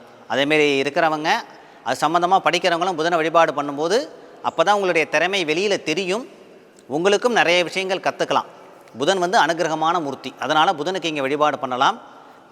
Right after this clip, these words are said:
புதன் தசா புத்திங்கிறது பதினேழு வருடம். அதனால பதினேழு தீபம் போட்டு பதினேழு முறை சுத்தி வர்றது புதனுக்கு விசேஷம். சுவாமியை ஒரு அர்ச்சனை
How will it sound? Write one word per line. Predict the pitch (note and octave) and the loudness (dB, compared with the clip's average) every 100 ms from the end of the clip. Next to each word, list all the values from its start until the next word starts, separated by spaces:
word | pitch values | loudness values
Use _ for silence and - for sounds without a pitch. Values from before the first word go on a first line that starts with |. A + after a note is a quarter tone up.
| A#2+ | -2
புதன் | D#3+ G#3+ F3 | 0 2 0
தசா | - F#3+ F#3 | 4 4 4
புத்திங்கிறது | E3 F3 E3+ D#3+ D#3 A3+ | -2 -4 -2 -2 -2 -4
பதினேழு | C#3+ D#3+ F3 D3 | -2 0 0 0
வருடம். | C3 D3+ - - - - - G#2+ | 0 -2 -4 -18 -20 -20 -16 -6
அதனால | C3 C#3+ G3 A3 | 0 2 2 0
பதினேழு | C#3+ F3 F3+ D#3 C#3+ | -2 0 0 -2 -4
தீபம் | F#3+ F#3+ D3 | -4 -4 -4
போட்டு | D3+ - - | -4 -4 -4
பதினேழு | C#3 D3+ D3 C3+ | -2 0 0 -2
முறை | D#3 G3 | -2 -2
சுத்தி | E3 - A#3 E3+ | -4 -4 0 2
வர்றது | D3 D3+ D3 | 2 0 -4
புதனுக்கு | B2+ D3+ D#3 B2 | -6 -6 -6 -6
விசேஷம். | D3 C#3 - D3 - - - - - | -2 -2 -2 -8 -10 -20 -20 -20 2
சுவாமியை | C#3+ F3 F#3+ E3 | 4 4 4 4
ஒரு | C3 | 2
அர்ச்சனை | - F#3+ | 2 0